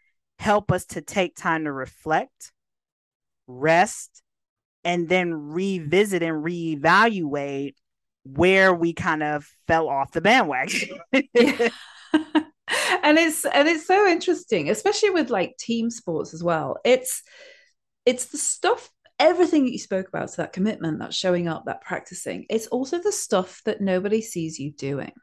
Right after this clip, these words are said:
Speaker 2: right? So it's the stuff, it's like, what are you putting in your mouth in terms of nutrition? How are you feed-, how are you nourishing your body? How are you feeding your body? Because that's part of that plan.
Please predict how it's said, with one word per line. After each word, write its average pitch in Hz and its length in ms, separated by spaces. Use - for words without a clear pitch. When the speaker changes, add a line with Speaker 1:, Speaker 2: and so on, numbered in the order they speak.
Speaker 2:
right? - 260
So 247 160
it's 254 300
the 262 100
stuff, 320 460
it's - 140
like, 165 140
what 160 180
are 226 60
you 262 100
putting 226 340
in 214 120
your 202 100
mouth 185 480
in 165 80
terms 165 300
of 156 80
nutrition? 165 840
How 165 200
are 180 60
you 196 200
feed-, 240 480
how 196 200
are 214 40
you 233 200
nourishing 220 560
your 214 140
body? 208 320
How 160 140
are 170 40
you 185 180
feeding 202 480
your 160 100
body? 160 220
Because - 320
that's - 240
part - 280
of - 100
that - 180
plan. - 320